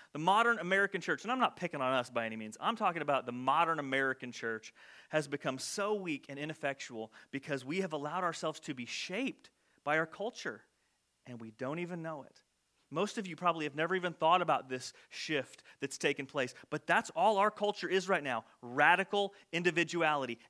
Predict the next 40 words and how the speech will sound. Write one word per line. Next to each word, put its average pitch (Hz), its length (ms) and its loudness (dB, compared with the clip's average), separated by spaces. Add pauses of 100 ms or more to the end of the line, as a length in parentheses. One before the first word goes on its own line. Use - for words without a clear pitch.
Every 202 340 4
message 208 460 2
that 180 120 -6
you 185 140 -4
get 160 320 0 (160)
is 123 200 -6
radical. 170 720 2 (180)
You 180 560 -2
are 165 240 8
important 156 640 0 (240)
above 127 400 0
all. 147 500 -10 (400)
And 156 100 -2
so 175 120 0
Paul 226 420 4
is 170 140 0
warning 185 400 2
us, 143 120 -4
and 160 80 -6
this 202 140 -2
is 190 100 -8
why 226 260 4
he's 202 160 0
warning 156 260 0
us, 185 100 0 (380)
pay 285 320 4
attention. 294 800 2 (400)
Don't 392 180 2
just 302 140 4
allow 214 500 6
yourself 240 540 4
to 226 80 -6
be 220 200 -4
conformed. 220 720 -2 (160)
Don't 415 160 0
just 220 240 0
go 233 220 6
with 262 160 4
the 208 80 -2
flow, 220 520 2